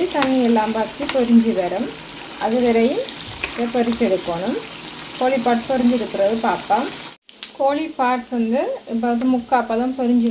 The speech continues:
வந்துட்டு, பார்த்தீங்கன்னா உங்களுக்கு தெரியும் போடக்குள்ள இவ்வளோ நிறையா இருந்தது. இப்போ வந்து வத்தி வந்துட்டுண்டு. ம், அவிஞ்சு தான் அந்த எண்ணெயில பொரிஞ்சு வரும். அதால வந்து இது கொஞ்சம் பொரிக்கிறதுக்கு டைம் எடுக்கும் தான். இப்போ நல்லா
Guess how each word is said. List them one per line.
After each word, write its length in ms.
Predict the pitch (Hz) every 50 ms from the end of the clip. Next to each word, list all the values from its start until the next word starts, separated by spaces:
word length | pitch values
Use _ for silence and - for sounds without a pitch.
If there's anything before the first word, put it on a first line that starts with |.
| 214 202
வந்துட்டு, 380 | 196 196 190 185 - 214 233 294 370 - - - - - - - - - - - - 247
பார்த்தீங்கன்னா 520 | 240 240 233 254 262 254 254 254 262 262
உங்களுக்கு 280 | 254 247 240 226 220 233
தெரியும் 320 | 226 226 233 262 262 262
போடக்குள்ள 400 | 262 240 226 226 226 226 226 220
இவ்வளோ 220 | 220 226 220 208 208 214
நிறையா 280 | 214 220 220 220 214 208 208 196 196
இருந்தது. 400 | 196 196 196 190 196 196 202 233 277 285 240
இப்போ 180 | - - 214 196 190
வந்து 240 | 185 190 190 208 262 339 370 - - - - - - - - - - - -
வத்தி 300 | 214 208 202 - - 233 220 202
வந்துட்டுண்டு. 520 | 190 185 180 175 180 185 175 175 180 202 269 381 - - - - - - - - - - - - - - 226
ம், 180 | 202 196 190 - - 196 214
அவிஞ்சு 400 | 214 233 285 294 320 311 311 294 269 277
தான் 160 | 311 427 494 - - - 240 220
அந்த 160 | 226 220 214 214 220
எண்ணெயில 440 | 226 226 226 220 220 226 254 254 - -
பொரிஞ்சு 360 | 233 226 240 226 226 226 214 190 180
வரும். 280 | 170 160 170 202 269 - - - - - - - - - - - - - - - 196
அதால 300 | 202 214 220 214 214 214 214
வந்து 200 | 214 226 233 247
இது 160 | 254 247 233
கொஞ்சம் 240 | 226 220 220 220 - -
பொரிக்கிறதுக்கு 600 | 233 226 226 226 - 220 196 - 220 254 269 - 262
டைம் 260 | 226 226 226 226 220 190
எடுக்கும் 360 | 190 185 - 190 185 180 175 190
தான். 140 | 226 330 - - - - - - - - - - - -
இப்போ 120 | 226 - 226 226
நல்லா 240 | 220 214 214 226